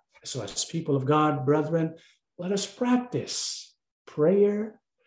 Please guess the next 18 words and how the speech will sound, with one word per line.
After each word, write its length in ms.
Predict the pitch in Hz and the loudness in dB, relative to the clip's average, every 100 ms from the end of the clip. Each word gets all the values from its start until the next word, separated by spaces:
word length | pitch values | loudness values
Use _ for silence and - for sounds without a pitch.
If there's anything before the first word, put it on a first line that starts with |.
| _ _ _ _ | _ _ _ _
with 760 | - 104 117 180 127 98 120 - _ _ _ _ _ | -14 -2 4 6 6 2 -4 -10 _ _ _ _ _
fasting. 760 | - 117 131 - - - - _ _ _ _ _ | -8 -8 -4 -6 -6 -16 -20 _ _ _ _ _
Okay, 300 | 147 226 - - _ _ - | -2 -2 -6 -20 _ _ -8
that 120 | - | -4
is 140 | 120 139 | -2 0
our 200 | 123 123 | 2 6
lesson. 520 | 175 214 254 254 247 | 6 6 6 6 4
Let 160 | 123 117 | -2 -2
us 140 | - | -2
stand 420 | - 151 151 151 139 | 2 2 2 -2 -6
and 180 | 123 131 | -6 -4
we 60 | |
shall 220 | 131 139 | -2 -2
pray 340 | - 104 104 - _ - | -2 -4 -4 -8 _ -10
together. 480 | - 95 87 - _ - _ _ _ _ _ _ _ | -6 -6 -8 -12 _ -20 _ _ _ _ _ _ _
Everlasting 880 | 143 143 151 143 - - 135 123 - _ _ _ _ _ _ _ - | 2 6 8 6 4 2 0 0 -6 _ _ _ _ _ _ _ 0
and 180 | 143 135 | 4 6
most 300 | 139 143 | 6 6